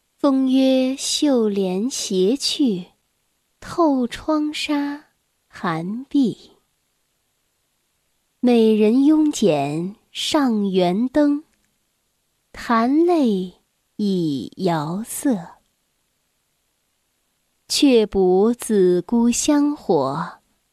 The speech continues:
问辽东消息。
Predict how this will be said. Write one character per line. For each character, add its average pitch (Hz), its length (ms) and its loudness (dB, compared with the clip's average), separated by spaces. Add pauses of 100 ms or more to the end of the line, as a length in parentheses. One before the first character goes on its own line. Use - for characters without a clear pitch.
(520)
问 185 540 2 (340)
辽 202 580 0
东 254 400 0
消 190 500 -2
息。 147 460 -8